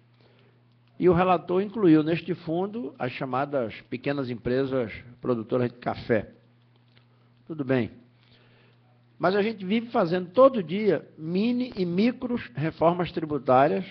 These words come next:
pra atender aos diferentes grupos do andar de cima.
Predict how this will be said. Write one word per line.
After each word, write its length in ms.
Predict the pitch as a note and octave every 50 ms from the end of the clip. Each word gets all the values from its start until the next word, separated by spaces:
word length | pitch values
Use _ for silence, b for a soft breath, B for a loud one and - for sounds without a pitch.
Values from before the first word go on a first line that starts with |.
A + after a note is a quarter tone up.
| - -
pra 140 | - D3+ D#3+
atender 600 | D3+ D#3 E3 D#3 C#3 B2+ C3+ C#3+ E3 F#3+ G3+ - - -
aos 200 | - D3 D#3 C#3+
diferentes 500 | C#3 - D#3 C#3+ D3 E3 F3 E3+ D#3 B2+
grupos 400 | A#2 B2+ C3 D3+ E3 - E3 C#3+
do 100 | D#3 E3
andar 240 | C#3+ C#3 C#3+ E3 E3
de 100 | E3 D3
cima. 400 | - - C#3+ C#3+ B2+ G2+ F#2